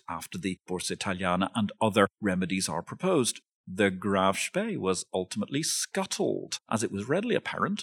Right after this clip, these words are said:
the Royal Navy had regrouped in international waters, ready to let loose with a vast array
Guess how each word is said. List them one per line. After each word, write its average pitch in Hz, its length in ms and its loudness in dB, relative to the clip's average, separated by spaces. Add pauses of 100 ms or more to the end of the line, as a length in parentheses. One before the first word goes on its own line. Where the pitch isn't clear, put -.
the 107 140 -2
Royal 87 320 2
Navy 90 380 -2
had 139 180 -4
regrouped 107 800 -2
in 98 80 0
international 90 680 -2
waters, 117 500 2 (140)
ready 127 500 6
to 90 160 -2
let 90 240 -2
loose 165 300 2
with 196 140 -2
a 165 60 0
vast - 340 -4
array 90 360 -4